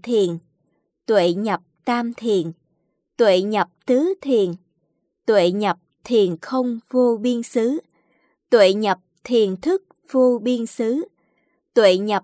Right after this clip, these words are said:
thiền vô sở hữu xứ, tuệ nhập thiền phi tưởng, phi phi tưởng xứ, trí phản kháng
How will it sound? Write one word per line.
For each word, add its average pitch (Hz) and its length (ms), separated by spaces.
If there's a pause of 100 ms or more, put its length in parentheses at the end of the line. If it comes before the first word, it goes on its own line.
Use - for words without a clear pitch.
(160)
thiền 208 400 (120)
vô 285 240
sở 190 420 (200)
hữu 175 260
xứ, 285 440 (760)
tuệ 190 260
nhập 214 240 (120)
thiền 202 400
phi 294 360
tưởng, 196 420 (360)
phi 277 280
phi 269 320
tưởng 180 360
xứ, 277 420 (840)
trí 302 380
phản 190 320
kháng 269 420